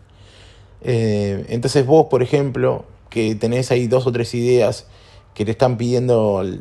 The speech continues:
te están demandando el tiempo y que por ahí hay gente que también te está diciendo, "Che, sacalo, sacalo, sacalo", seguí tu instinto y publicá, eh, y hacé lo que vos creas más necesario para la mayor cantidad de gente.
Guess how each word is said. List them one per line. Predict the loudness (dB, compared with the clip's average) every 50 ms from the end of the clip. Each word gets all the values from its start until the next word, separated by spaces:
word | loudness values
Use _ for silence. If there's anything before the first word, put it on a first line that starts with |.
| -10 -8
te | -8 -6
están | -4 -2 -2
demandando | 0 0 0 0 0 0 0 0 -2
el | -2 -2 -2
tiempo | 0 2 2 2 0 0 -2 -2 -4 -6
y | -10 -8
que | -6 -4
por | -2 0 0
ahí | 2 2 0
hay | 0
gente | -2 -2 -2 -2 0 0
que | 0
también | 0 -2 -2 -2 -4
te | -2
está | 0 0
diciendo, | 0 0 -2 -2 -2 -2 -2
"Che, | -2 -2 -2
sacalo, | -2 -2 -4 -2 0 0 0 0
sacalo, | -2 -4 -2 -2 -2 -2
sacalo", | -2 0 0 2 2 4 2 0 -2 -4 -14 -20 -20 -20 -20 -20 -20 -20 -20 -20 -20 -20 -20
seguí | -8 -2 0 0 2 2 2
tu | 2 2
instinto | 2 2 0 0 0 0 2 2 2 2 4 4 4 4 2 -2 -6 -14 -20 -20 -20 _ _ -14 -8
y | -4 -2 0 0 0 -2 -2 -6 -10 -18 _ -20 -20 -20 -20 -20 -20 -20 -20 -20 -20 _ _ _ -20 -8
publicá, | -4 -2 0 0 0 -2 2 4 4 4 4 2 -2 -4 -8 -12 -20 -20 -20 -14
eh, | -10 -8 -8 -6 -6 -6 -8 -8 -10 -10 -12 -14 -14 -16 -18 -20 -20 -20 -20 -20 _ _ _ _ _ -14 -6
y | -2 0 0
hacé | 0 0 0 2 2 4 4 2 -2 -4 -10 -16 -20 -20 -20 -12 -2
lo | 0 0 0 2
que | 2
vos | 2 2 2
creas | 2 2 2 2 2 2
más | 0 0 0
necesario | 0 -2 -4 -6 -4 -2 0 0 0 2 2 0 0
para | 0 -2 -2 -2
la | -2 -2
mayor | -2 -4 -4 -4 -2 -2 -2 -2
cantidad | -2 -4 -4 -4 -4 -4 -2 -2
de | -4
gente. | -6 -8 -10 -12 -12 -14 -18 -20